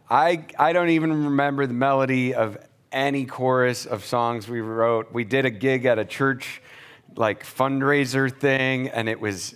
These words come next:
it wa-, it bombed. It was terrible. Um, but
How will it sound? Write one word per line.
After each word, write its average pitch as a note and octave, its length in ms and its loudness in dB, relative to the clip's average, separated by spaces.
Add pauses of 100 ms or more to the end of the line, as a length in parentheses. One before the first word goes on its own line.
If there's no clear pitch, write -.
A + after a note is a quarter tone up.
(120)
it G#2+ 220 -4
wa-, F#2+ 240 -8
it G#2 200 -4
bombed. E2 380 -2
It F#2+ 60 -10
was - 180 -12
terrible. - 800 -8 (380)
Um, G#2+ 380 0 (480)
but F#3 520 2